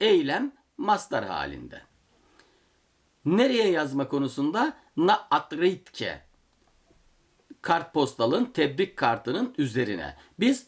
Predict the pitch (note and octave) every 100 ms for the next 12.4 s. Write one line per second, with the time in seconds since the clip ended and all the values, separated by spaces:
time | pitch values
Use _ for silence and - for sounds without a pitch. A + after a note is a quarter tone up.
0 | _ - G#3 B3 B3+ - A#2 A2 C3 B3
1 | G3 F3+ G3 F3 F3 F#3+ - C4 B3+ C#3+
2 | A#2 G#2+ G#2 G2+ G#2 A#2+ - C4+ - _
3 | _ _ F#3 A#3+ - - A3 A#3+ - _
4 | G3+ F#3+ B3 B3 - F3 D#3+ - F#3 A3
5 | A#3+ D3 B2 B2 G#2+ G2+ G#2+ G#3 C#4 -
6 | _ C#3 D3 A3 G3+ C3+ D#3 E3 - A#3
7 | B3+ - C#3 D3+ D3+ D3+ C#3 C#3 G2 F2
8 | E2 F2+ D#2+ - - - D#3+ D#3 E3 G#3
9 | - - C3 A#2+ D#3 E3+ E3+ B2 A2+ F#2+
10 | F#2 E2 F2 D#2+ D2 E2 D2 - - -
11 | - A#3 G3+ F#3+ F3+ - F3 D#3+ E3 D#3
12 | - G2 D#2+